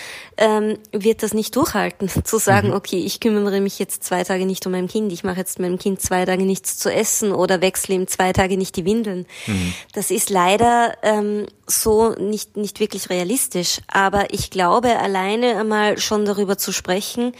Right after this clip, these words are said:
Speaker 1: wäre schon einmal extrem wichtig, damit sich auch die Männer in unserer Gesellschaft mal Gedanken darüber machen, wie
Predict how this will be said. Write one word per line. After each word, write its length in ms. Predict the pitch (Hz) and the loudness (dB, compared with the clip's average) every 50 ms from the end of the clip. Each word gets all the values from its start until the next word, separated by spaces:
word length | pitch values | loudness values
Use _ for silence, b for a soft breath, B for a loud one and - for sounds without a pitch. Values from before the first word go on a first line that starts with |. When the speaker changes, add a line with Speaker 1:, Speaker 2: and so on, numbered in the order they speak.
| B B B B B B B B B - | B B B B B B B B B -16
Speaker 1:
wäre 420 | - 180 202 202 185 220 233 233 | 0 2 4 6 6 4 2 2
schon 160 | 202 220 220 | 0 0 0
einmal 220 | 220 214 208 202 202 | 0 2 2 2 0
extrem 500 | 202 202 - - - 202 202 202 208 190 | 0 -2 -4 -4 -2 -2 0 0 0 0
wichtig, 540 | 202 214 - - - 220 214 - - - | -2 -2 -4 -2 0 -2 -2 -2 -8 -6
damit 280 | - 220 202 208 202 202 | -4 0 0 2 0 0
sich 280 | - - 202 196 - - | -2 -4 -4 -4 0 2
auch 340 | 190 196 190 190 - - - B B B B B B B B B B B B _ _ - | 2 2 2 0 -2 -10 -18 B B B B B B B B B B B B _ _ -2
die 280 | 220 214 214 214 196 - | 0 0 2 0 0 0
Männer 320 | - 196 196 214 262 294 277 | 0 2 2 4 4 4 4
in 60 | 233 | 4
unserer 280 | 214 202 208 190 - 202 | 4 2 2 2 0 0
Gesellschaft 540 | 180 196 190 - 196 190 196 185 202 190 - | 0 0 0 2 2 0 0 0 -4 -4 -2
mal 160 | 208 196 190 | -2 0 0
Gedanken 540 | 180 190 185 185 180 196 214 - - 233 208 | 0 0 0 0 -2 -2 -4 -4 -2 0 2
darüber 380 | 208 214 196 202 208 190 202 196 | 2 2 2 2 2 2 2 2
machen, 680 | 190 190 190 190 - - 214 208 202 196 - - 180 | 2 2 0 -2 -4 -4 -2 -2 -2 -2 -4 -6 -6
wie 400 | 190 196 208 220 233 240 240 - | -6 -4 -2 -2 0 0 -2 -4